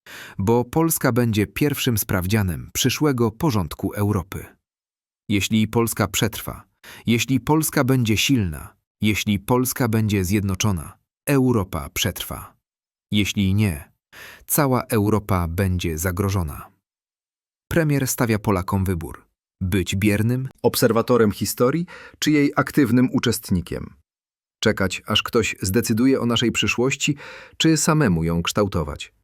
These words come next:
Żyć w iluzji bezpieczeństwa, czy w prawdziwym bezpieczeństwie opartym na sile. Największym zagrożeniem nie jest wojna sama w sobie.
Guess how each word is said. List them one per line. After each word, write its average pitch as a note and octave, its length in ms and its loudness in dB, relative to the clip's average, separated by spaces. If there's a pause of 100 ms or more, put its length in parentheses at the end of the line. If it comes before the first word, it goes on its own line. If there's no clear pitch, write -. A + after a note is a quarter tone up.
(720)
Żyć A#2 300 4
w - 140 -12
iluzji B2 380 4
bezpieczeństwa, A2 840 0
czy D#3 260 0
w - 80 -8
prawdziwym A2 580 2
bezpieczeństwie G2+ 760 0 (300)
opartym A2 480 2
na G2+ 100 0
sile. B1 380 -6 (960)
Największym C#3 500 4
zagrożeniem A2+ 640 4
nie C3 180 2
jest D#2 200 -2
wojna G2 340 2
sama F#2+ 240 0
w - 60 -8
sobie. C2 360 -6